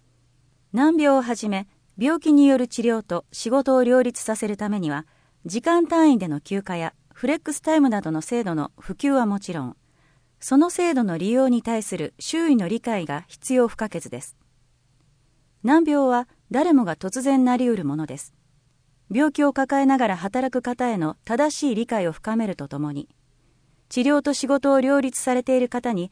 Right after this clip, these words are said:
配慮をお願いします。県では、難病子ども保健相談支援センターにおいて、療養生活、就労などに関する相談を随時受け付けておりますので、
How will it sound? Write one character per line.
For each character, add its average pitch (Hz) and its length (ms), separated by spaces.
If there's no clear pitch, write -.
配 262 220
慮 180 180
を - 20
お 147 60
願 160 240
い 147 60
し - 120
ま 147 140
す。 - 140
県 330 220
で 240 100
は、 170 200
難 277 240
病 247 320
子 233 160
ど 262 100
も 262 120
保 247 120
健 262 240
相 254 180
談 247 200
支 - 140
援 240 140
セ 240 180
ン 233 60
タ 190 120
ー 165 40
に 160 120
お 160 80
い 151 60
て、 135 200
療 277 200
養 302 180
生 254 220
活、 - 360
就 320 300
労 330 180
な 311 140
ど 262 80
に 165 140
関 214 200
す 214 140
る 185 80
相 175 220
談 165 220
を 160 180
随 285 240
時 202 140
受 170 100
け 254 120
付 240 200
け - 20
て 175 100
お 175 60
り 185 100
ま 190 120
す - 100
の 165 100
で、 147 180